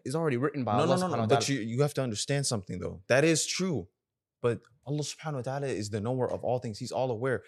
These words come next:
Speaker 2: meaning you can still choose halal. You might not get the same amount.
Speaker 1: No, it's already written for you.
Speaker 2: My Osman, I'm telling you, there's, do you not understand what qadr is?
Speaker 1: I do.
Speaker 2: Okay, so le-, you know this, right?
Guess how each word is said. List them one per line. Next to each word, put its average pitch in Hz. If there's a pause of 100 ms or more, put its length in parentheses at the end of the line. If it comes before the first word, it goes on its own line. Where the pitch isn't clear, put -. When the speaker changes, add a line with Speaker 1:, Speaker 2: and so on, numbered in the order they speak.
(160)
Speaker 2:
meaning 151 (420)
you 151
can 175
still 208
choose 214
halal. 131 (240)
You 143
might 190
not 143
get 220
the 160
same 208
amount. 160
Speaker 1:
No, 175
it's -
already 165
written 165
for 117
you. 107
Speaker 2:
My 120 (100)
Osman, 113 (120)
I'm 104
telling 147
you, 104 (100)
there's, 113 (220)
do 110
you 139
not 160
understand 139
what 107
qadr 127
is? - (340)
Speaker 1:
I 123
do. 165 (100)
Speaker 2:
Okay, 143
so 120
le-, 120
you 131
know 180
this, 110
right? 131